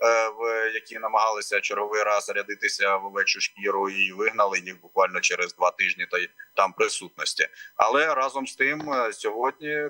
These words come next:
Казахстан робить суттєві кроки в бік цивілізації, і зрештою дипломатична історія, в тому числі президента Токаєва, вона говорить, е, що перспективи там у них є. Казахстан традиційно, е, мав можливість зберігати широкий шпагат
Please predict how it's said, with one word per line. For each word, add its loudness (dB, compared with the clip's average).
Казахстан 2
робить -2
суттєві -2
кроки 0
в -12
бік -4
цивілізації, 0
і -10
зрештою -2
дипломатична -2
історія, 2
в -10
тому 0
числі 0
президента 0
Токаєва, 2
вона 0
говорить, -2
е, 4
що 0
перспективи 0
там 0
у -12
них -2
є. 0
Казахстан 0
традиційно, 2
е, 2
мав 4
можливість -4
зберігати 2
широкий -2
шпагат 4